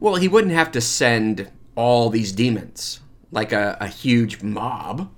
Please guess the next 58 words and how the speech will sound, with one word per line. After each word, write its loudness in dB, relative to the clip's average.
If -10
he 2
had 0
the -6
power, -2
he -4
wouldn't 2
have 0
to -2
send -2
anybody. 0
He'd -4
just -6
wish -4
it, -2
it'd -4
be. -2
Or 2
he'd 0
come 2
himself, 0
just -6
one 2
person, -2
and -2
he -4
wouldn't 2
have 0
to -2
make 0
a -2
big -4
show. -2
He'd -4
just, -4
like, 2
kill -4
me 0
or -2
something." -4
The -6
fact 0
that -2
he 2
has 0
to -4
come -2
make -2
a 0
big -6
show -2
and -2
send -2
lots -2
and 0
lots -2
of -4
demons, -4